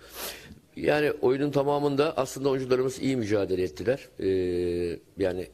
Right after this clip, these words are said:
iyi bir reaksiyon gösterdiler, e, böyle bir rakibe karşı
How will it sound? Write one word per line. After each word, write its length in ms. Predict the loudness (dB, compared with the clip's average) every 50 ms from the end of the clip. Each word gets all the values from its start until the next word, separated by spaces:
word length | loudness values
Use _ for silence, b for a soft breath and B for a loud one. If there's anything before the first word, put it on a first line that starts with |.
| -4 0
iyi 220 | 0 2 2 2
bir 100 | 2 2
reaksiyon 500 | 2 2 2 0 0 0 0 0 2 2
gösterdiler, 720 | 2 0 0 0 0 0 0 0 0 0 2 0 0 -2 -10 -10 -6
e, 440 | -4 -2 0 0 0 0 0 2 2
böyle 260 | 2 4 4 2 2
bir 60 | 2
rakibe 400 | 0 0 0 0 0 0 0 0
karşı 440 | 0 -2 -4 -4 -2 -4 -4 -4 -4